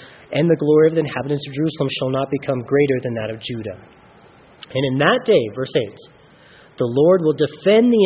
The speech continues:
inhabitants of Jerusalem. The one who is feeble among them in that day shall be like David, and the house of David shall be like God, like the angel of the Lord before them."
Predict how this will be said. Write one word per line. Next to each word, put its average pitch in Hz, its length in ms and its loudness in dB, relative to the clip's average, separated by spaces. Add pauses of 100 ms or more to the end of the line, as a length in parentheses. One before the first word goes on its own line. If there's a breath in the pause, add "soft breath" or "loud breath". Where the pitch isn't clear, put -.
inhabitants 208 480 -2
of 180 80 -12
Jerusalem. 123 640 -4 (500 loud breath)
The 135 100 0
one 160 240 2
who 175 100 2
is 165 260 -4
feeble 180 460 4 (140)
among 262 260 4
them 151 180 2
in 151 120 0
that 262 180 2
day 156 140 2 (120)
shall 180 160 0
be 220 140 2
like 220 300 2
David, 175 580 4 (540 soft breath)
and 156 120 2
the 185 80 2
house 226 220 2
of 220 100 0
David 226 340 4 (100)
shall 196 100 4
be 202 160 0
like 220 300 2
God, 196 560 0
like 190 200 2 (300 loud breath)
the 226 140 4
angel 262 520 4
of 180 80 0
the 226 120 6
Lord 262 360 2
before 277 440 0
them." 127 320 -2